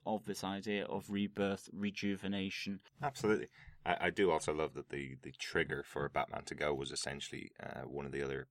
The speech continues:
Speaker 2: prisoners telling him what kind of girly man are you? A child did this, um, <laughs> which is, which is where he just goes, "Oh, right,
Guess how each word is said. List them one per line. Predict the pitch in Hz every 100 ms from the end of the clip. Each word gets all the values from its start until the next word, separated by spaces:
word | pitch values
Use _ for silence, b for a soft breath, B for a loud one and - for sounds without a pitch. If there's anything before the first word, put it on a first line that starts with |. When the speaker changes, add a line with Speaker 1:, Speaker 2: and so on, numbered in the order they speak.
| -
Speaker 2:
prisoners | 78 69 - -
telling | 58 67
him | 67 67 - _ _ _ -
what | 76 -
kind | 85 78
of | 73
girly | 78 78 69
man | 69 69
are |
you? | 69 73 71 -
A | -
child | 76 80 80
did | - -
this, | - - - _ -
um, | - 110 -
<laughs> | - - -
which | -
is, | 98 - B B B
which | 104 101
is | 95
where | 95 87
he | 82
just | 82 -
goes, | 80 82
"Oh, | 82 76
right, | 69 78